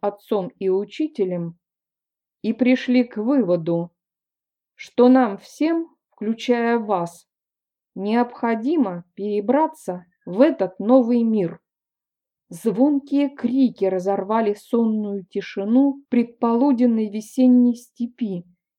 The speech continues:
и подняли в небо целую стаю самых разнокалиберных птах –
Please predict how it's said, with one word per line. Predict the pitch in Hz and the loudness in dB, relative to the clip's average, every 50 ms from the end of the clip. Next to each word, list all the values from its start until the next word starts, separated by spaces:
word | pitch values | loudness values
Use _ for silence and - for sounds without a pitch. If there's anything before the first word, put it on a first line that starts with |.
| _ | _
и | - 226 | -6 -6
подняли | 226 - _ - 269 285 247 208 226 220 214 214 220 | -6 -6 _ -2 0 0 0 0 0 -2 0 0 -2
в | 214 202 | -2 0
небо | 226 240 269 294 285 240 240 233 | 2 2 4 4 2 2 0 -2
целую | 233 - - - 277 285 294 277 269 262 262 254 247 | -4 -6 -10 -4 0 2 2 4 4 4 2 2 0
стаю | - - - _ _ 254 262 269 262 254 233 226 | -2 -6 -16 _ _ 2 4 4 4 4 2 -2
самых | - - - - 254 262 254 233 226 226 - - | -6 -12 -4 0 2 2 2 2 0 -4 -6 -8
разнокалиберных | - 220 220 208 214 214 214 214 - 208 208 220 233 214 208 226 214 214 214 220 - - _ | -8 -6 -6 -6 -6 -8 -8 -6 -4 -4 -2 -2 -4 -4 -4 -4 -4 -4 -6 -8 -10 -12 _
птах – | _ _ _ _ 214 196 180 170 175 - - | _ _ _ _ -4 -4 -4 -4 -8 -12 -20